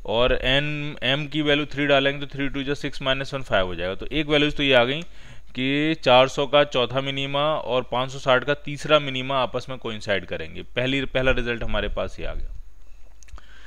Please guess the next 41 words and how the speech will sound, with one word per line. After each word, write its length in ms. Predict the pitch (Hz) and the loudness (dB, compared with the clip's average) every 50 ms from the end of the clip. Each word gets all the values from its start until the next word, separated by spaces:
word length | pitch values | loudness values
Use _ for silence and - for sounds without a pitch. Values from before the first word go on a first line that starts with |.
| - - - - - - | -12 -12 -12 -12 -6 0
और 180 | 127 135 139 147 | 0 2 2 2
ये 100 | 151 156 | 2 2
रेशियो 300 | 147 151 139 - 156 135 | 2 0 0 -2 -4 -2
क्या 140 | - 147 147 | 2 4 4
हो 100 | 143 139 | 4 4
सकता 320 | 139 143 - - - 139 | 0 -6 -6 -2 0 2
है? 120 | 135 139 139 | 2 2 2
ये 160 | 135 143 147 | 0 0 0
रेशियो 280 | 143 143 135 131 143 | 0 0 -2 -2 -4
हो 40 | 139 | -4
सकता 260 | 127 131 - - - | -6 -8 -6 0 2
है, 80 | 139 135 | 2 4
डबल 240 | 123 123 127 131 131 | 4 4 4 4 4
करेंगे 320 | 113 135 131 131 131 139 | 2 2 2 2 0 -2
तो 80 | 139 143 | -6 -6
fourteen 460 | - - - 113 - - 139 127 131 | -4 -4 -4 -4 -2 -4 -4 -4 -4
is 100 | 123 - | -8 -10
to 140 | - 135 131 - | -10 -10 -10 -6
ten, 280 | - 104 92 85 92 110 | -4 -4 -2 -2 -4 -6
but 120 | 127 139 | -4 -4
ये 80 | 175 175 | -4 -2
fourteen 460 | - 160 151 143 - - - 156 160 | -2 -2 -2 -2 -4 -6 -6 -6 -6
is 100 | 160 - | -8 -8
to 100 | - 156 139 | -10 -4 -2
ten 200 | 160 156 151 143 | 0 0 0 -2
होगा 280 | 113 120 120 135 139 143 | -4 -2 0 2 2 2
नहीं 160 | 147 151 139 | 0 -4 -6
क्योंकि 300 | 143 143 143 139 151 151 | -6 -6 -4 -2 -2 -2
ऑड 360 | - - 117 131 139 135 123 | -2 -2 0 0 0 0 0
नंबर 300 | 123 107 101 92 90 87 | -2 -4 -4 -4 -4 -4
है, 40 | 92 98 | -4 -6
ऊपर 240 | 101 107 123 123 | -2 -2 -2 -2
भी 60 | 131 139 | 0 2
ऑड 220 | 139 139 139 135 | 2 2 2 2
नंबर 300 | 135 139 139 139 143 139 | -2 -6 -2 0 0 0
है, 60 | 151 147 | 0 -2
नीचे 220 | 143 131 - 131 | -4 -6 -6 -6
भी 80 | 113 107 | -6 -4
ऑड 200 | 95 87 85 82 | -4 -6 -6 -8
नंबर 280 | 80 82 82 80 78 - | -10 -12 -10 -10 -10 -10
है। 60 | - | -10